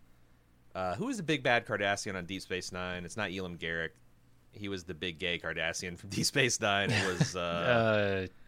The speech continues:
Speaker 1: Gul Dukat.
Speaker 2: Dukat, yeah.
Speaker 1: Imagine if Gul Dukat was just ridiculous.
Speaker 2: Yeah.
Speaker 1: You know?
Speaker 2: If this
Speaker 1: Y-,
Speaker 2: guy
Speaker 1: y-,
Speaker 2: was Gul Dukat.
Speaker 1: Yeah, yeah.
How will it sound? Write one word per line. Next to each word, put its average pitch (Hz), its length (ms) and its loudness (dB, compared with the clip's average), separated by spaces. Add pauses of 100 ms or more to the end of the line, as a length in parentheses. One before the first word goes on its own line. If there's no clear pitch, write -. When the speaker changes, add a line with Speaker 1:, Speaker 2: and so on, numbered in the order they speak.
(120)
Speaker 1:
Gul 165 220 12
Dukat. 120 680 4 (320)
Speaker 2:
Dukat, - 480 -6
yeah. 104 120 -4
Speaker 1:
Imagine 392 260 6
if 190 80 -4
Gul 208 180 10
Dukat 156 400 8
was 120 140 0
just 110 240 -2
ridiculous. 90 960 -4 (140)
Speaker 2:
Yeah. 92 200 0 (1400)
Speaker 1:
You 143 120 2
know? 170 420 6
Speaker 2:
If - 60 -6
this 135 180 8
Speaker 1:
Y-, - 20 -2
Speaker 2:
guy 113 120 12
Speaker 1:
y-, 101 40 8
Speaker 2:
was 98 120 2
Gul 95 180 2
Dukat. 90 340 -4 (840)
Speaker 1:
Yeah, 92 380 0 (300)
yeah. 78 240 -8